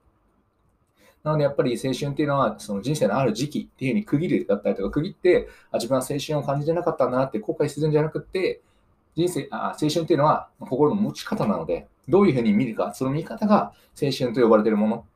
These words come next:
っていう枠になるので、それを常に、あの、持ち出せるように、何歳になったとしても、青春というものを使って人生を楽しめるようにしておくっていうのが、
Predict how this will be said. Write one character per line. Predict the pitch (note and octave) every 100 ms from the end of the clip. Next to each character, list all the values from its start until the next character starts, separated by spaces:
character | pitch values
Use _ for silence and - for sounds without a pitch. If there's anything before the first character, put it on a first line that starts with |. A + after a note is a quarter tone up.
| _
っ |
て | D#3
い | F3+
う | G#2
枠 | G2+ -
に | B2+
な | G2+ B2
る | -
の | -
で、 | G2 - - _ _
そ | D#3+
れ |
を | E3
常 | - G3
に、 | F3+ D#3 - _
あ | -
の、 | G#2
持 | G#2 A#2
ち |
出 | C#3+
せ | C#3 D3
る |
よ | C3+
う | G#2+
に、 | G2+
何 | A2+ D3+
歳 | D3
に | C3+
な | D3+
っ | D#3
た | D#3+
と | E3
し | -
て |
も、 | G3 G3+ - _ _ _ -
青 | -
春 | C3+ C#3
と | C#3
い |
う |
も | D3
の | B2+
を |
使 | - C#3
っ | C#3
て | D3
人 | A#2+ C#3
生 | B2
を |
楽 | G2 A#2 A#2+
し | C#3
め |
る | B2
よ | G#2
う |
に | G#2
し |
て | A2+
お | A2
く | -
っ |
て | -
い | C#3+
う |
の | E3
が、 | F3+ -